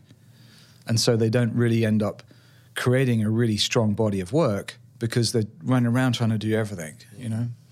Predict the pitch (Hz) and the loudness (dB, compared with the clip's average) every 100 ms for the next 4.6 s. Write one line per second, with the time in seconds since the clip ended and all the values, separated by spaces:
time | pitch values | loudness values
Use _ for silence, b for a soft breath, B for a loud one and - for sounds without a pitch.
0 | B B _ 131 143 139 135 123 87 120 | B B _ -2 -2 0 0 0 -2 -2
1 | 113 120 120 123 - 101 98 95 101 95 | 0 2 2 0 -2 -2 -2 -4 -6 -6
2 | 90 87 85 B - - 151 135 98 110 | -6 -8 -10 B -10 -2 2 2 0 0
3 | 113 - 151 123 101 90 104 - 135 131 | 0 0 0 2 0 -2 -2 0 0 2
4 | 127 127 120 113 101 110 | 2 2 0 0 -2 -2